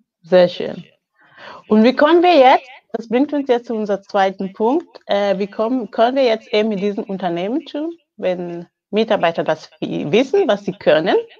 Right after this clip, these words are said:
äh, wie können wir damit jetzt Qualitätsthemen und Verkaufsthemen verbinden?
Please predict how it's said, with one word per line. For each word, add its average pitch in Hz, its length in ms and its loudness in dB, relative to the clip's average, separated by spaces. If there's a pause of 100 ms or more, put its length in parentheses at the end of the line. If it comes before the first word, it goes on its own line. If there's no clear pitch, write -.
(580)
äh, 196 260 4
wie 202 80 0
können 233 200 0
wir 240 100 2
damit 220 320 -2
jetzt 190 220 -8
Qualitätsthemen - 2000 -6
und 214 140 -6
Verkaufsthemen 202 760 -6
verbinden? 156 580 -12